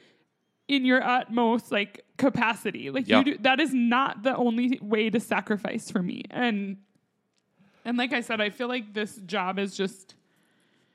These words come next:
Speaker 1: and the trajectory that I'm on feels very full circle. It feels like something I, and my word of the year, if everyone doesn't remember, was anew.
Speaker 2: Yes.
Speaker 1: And it, it's doing something in a new or different way.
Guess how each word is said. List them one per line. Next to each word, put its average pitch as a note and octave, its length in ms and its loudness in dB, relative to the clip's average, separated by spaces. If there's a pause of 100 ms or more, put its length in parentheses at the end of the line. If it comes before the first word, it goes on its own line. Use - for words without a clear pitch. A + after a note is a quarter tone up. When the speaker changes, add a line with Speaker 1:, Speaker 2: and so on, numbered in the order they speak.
(1080)
Speaker 1:
and G#3+ 140 0
the A3 80 0
trajectory A3+ 560 -2
that G#3 140 -2
I'm G3 140 -2
on G3 340 -2
feels A3+ 260 -4
very G3 220 0
full G3 220 -2
circle. F3+ 560 -6
It G#3+ 100 -10
feels G3+ 300 -4
like G3+ 160 -4
something A3 360 -4
I, F#3+ 300 -4
and G#3 180 -2
my G#3+ 120 0
word G#3+ 220 0
of A#3 80 0
the G#3 60 -4
year, G3 340 0
if - 240 -6
everyone F#3 560 -4 (140)
doesn't G3 300 -6
remember, F#3+ 360 -2
was F#3 180 -4
anew. F3+ 540 -4 (120)
Speaker 2:
Yes. - 520 -6
Speaker 1:
And F#3+ 400 0
it, G#3+ 240 -4 (360)
it's G#3 280 -2
doing A3 320 -2
something G3+ 360 -2
in F#3+ 320 -4 (140)
a G#3 100 -2
new G3 240 -2
or F#3+ 80 0
different F#3+ 340 -6
way. F#3+ 340 -8